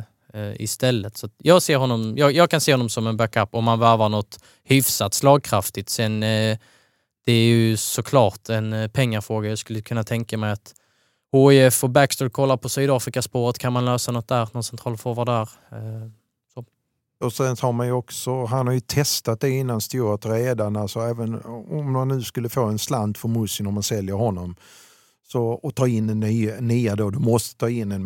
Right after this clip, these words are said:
Speaker 2: motsvarande nia. Så finns ju också, som man har testat lösningen, bland annat i Sundsvall där han stoppade upp Löper och Ring. Eh, de har ju
Speaker 1: Ring,
Speaker 2: spelat,
Speaker 1: Ring har ju testat
Speaker 2: Ring har ju
Speaker 1: som,
Speaker 2: spelat central då, så,
Speaker 1: Ja.
Speaker 2: så att, eh,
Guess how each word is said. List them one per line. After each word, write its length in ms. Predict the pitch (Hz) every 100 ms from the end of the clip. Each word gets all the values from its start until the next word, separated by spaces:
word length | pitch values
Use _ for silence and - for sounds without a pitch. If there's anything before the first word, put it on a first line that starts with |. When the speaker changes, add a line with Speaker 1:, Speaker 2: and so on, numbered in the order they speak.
| 98
Speaker 2:
motsvarande 500 | 110 - 98 92 95
nia. 500 | 95 92 101 90 92 - - _
Så 120 | -
finns 420 | - 127 107 -
ju 40 | 135
också, 280 | 143 - 113
som 140 | 113
man 100 | 107
har 60 | 104
testat 360 | 120 107 110
lösningen, 560 | 107 113 - 107 101 98
bland 180 | 104 107
annat 140 | 107
i 60 | 107
Sundsvall 580 | - 107 113 104 104 92
där 80 | 98
han 160 | 95
stoppade 360 | 92 95 - 98
upp 180 | 95 -
Löper 960 | 107 98 87 - - 98 95 92 87
och 440 | 92 92 87 90 87 - _ - 104
Ring. 460 | 120 98 98 95 95
Eh, 200 | 95 92
de 120 | 98
har 60 | 104
ju 60 |
Speaker 1:
Ring, 100 | 117
Speaker 2:
spelat, 300 | 127 170 147
Speaker 1:
Ring 100 | 139
har 140 | 123 123
ju 60 |
testat 480 | 120 123 - 117 110
Speaker 2:
Ring 320 | 147 151 143
har 100 | 139
ju 80 | 139
Speaker 1:
som, 100 | 110
Speaker 2:
spelat 220 | 135 127
central 520 | - 120 - 120 107
då, 180 | 104 104
så, 500 | - 101 95 92 90 107
Speaker 1:
Ja. 260 | 104 98
Speaker 2:
så 160 | 98 113
att, 260 | 101 -
eh, 120 | 107